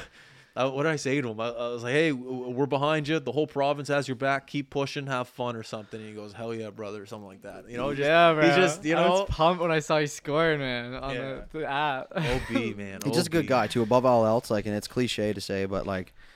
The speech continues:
Speaker 3: he's one of those good, pure, like, guys in hockey, you know what I
Speaker 1: Yeah.
Speaker 3: mean? He's, he's a big community guy. He loves giving back. He knows where he's from. But we had his dad on, too. So you
Speaker 1: Yes.
Speaker 3: see where it's from,
Speaker 1: Yes, his old
Speaker 3: right?
Speaker 1: man.
Speaker 3: Like,
Speaker 1: Yeah,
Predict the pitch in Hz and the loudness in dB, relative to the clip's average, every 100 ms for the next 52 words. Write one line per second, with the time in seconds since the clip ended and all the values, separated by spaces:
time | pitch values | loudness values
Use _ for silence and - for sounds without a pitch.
0 | _ - 104 117 113 110 104 117 110 107 | _ -10 -4 0 2 0 0 2 4 2
1 | 104 _ - - 117 110 107 101 95 - | -2 _ -8 -4 0 0 0 -2 -6 -10
2 | _ _ _ _ _ 98 98 - - - | _ _ _ _ _ -6 -6 -8 -18 -4
3 | 107 92 92 98 95 69 82 - 87 90 | -2 0 -4 -6 -6 -8 -8 -12 -10 -10
4 | 87 87 92 95 87 - - - 101 101 | -8 -8 -8 -10 -10 -14 -14 -8 -6 -4
5 | 101 - 110 107 104 104 104 101 98 95 | -6 -4 -2 -2 -2 0 0 0 -2 -4
6 | 92 104 95 95 95 95 95 101 92 92 | -6 -8 -6 -4 -4 -4 -4 -6 -6 -6
7 | 98 90 - 98 98 101 - 117 123 123 | -8 -10 -8 -6 -4 -6 -8 -6 -4 -2
8 | 113 101 95 92 95 - 82 90 - - | -4 -4 -4 -6 -8 -10 -12 -12 -18 -20
9 | - _ - - - 127 120 139 127 113 | -20 _ -20 -12 -2 -2 2 2 2 -2
10 | - 117 117 113 - 110 110 104 110 110 | -4 -6 -4 -4 -8 -6 0 0 0 -4
11 | 107 107 104 | -6 -6 -6